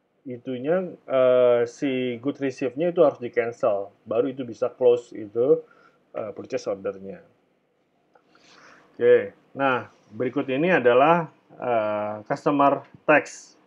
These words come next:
gitu. Jadi pada saat kita jual, apakah barang ini kena P P N apa enggak gitu. Kalau di, di, ditempelin di sini adalah fat out kena P P N, berarti nanti dia akan,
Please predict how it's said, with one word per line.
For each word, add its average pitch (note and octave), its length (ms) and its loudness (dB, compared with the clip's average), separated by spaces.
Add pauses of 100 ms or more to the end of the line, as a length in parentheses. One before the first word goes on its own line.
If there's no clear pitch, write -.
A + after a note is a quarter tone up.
gitu. G2+ 320 -14
Jadi D3+ 240 0
pada D3 160 4
saat D#3 240 2
kita D#3+ 160 8
jual, C#3 640 4 (560)
apakah D#3 400 4
barang C3 320 6
ini G3 400 -2
kena C#3+ 240 0
P B2+ 80 2
P C#3 160 0
N F3 80 0
apa C#3+ 240 0
enggak D3 320 6 (160)
gitu. A#2 320 -10
Kalau C#3 400 4
di, C3 320 -2
di, C3 260 -2 (380)
ditempelin C#3 640 0
di B2+ 60 -6
sini D3 180 0
adalah C3 160 2
fat C#3 240 -2
out C#3+ 400 -2
kena C#3 240 -4
P C3 160 0
P F#3 80 2
N, E3 480 0
berarti E3 240 6
nanti D#3 320 0
dia C#3 400 6
akan, G3+ 240 2